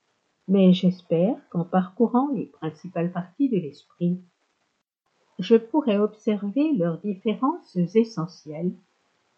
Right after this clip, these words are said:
et faire évanouir un très grand nombre de ces contradictions imaginaires qu'admet l'ignorance. L'objet de ce premier livre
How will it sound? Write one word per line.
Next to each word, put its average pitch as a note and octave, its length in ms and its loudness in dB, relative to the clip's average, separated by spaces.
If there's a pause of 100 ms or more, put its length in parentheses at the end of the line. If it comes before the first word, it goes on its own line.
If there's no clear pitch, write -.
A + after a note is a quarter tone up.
(140)
et G3 160 2
faire D4 200 0
évanouir A3+ 640 2
un D#3 140 -4 (160)
très C#4+ 160 2
grand G3 260 2
nombre F3+ 540 -2
de F3 140 -2
ces F3+ 200 -6
contradictions G#3 760 -6
imaginaires F#3 800 -4 (440)
qu'admet F3 380 2
l'ignorance. D3+ 1080 -4 (1200)
L'objet G#3 580 0 (140)
de F#3 200 -2
ce - 240 -8
premier G#3 520 2
livre F#3 600 -6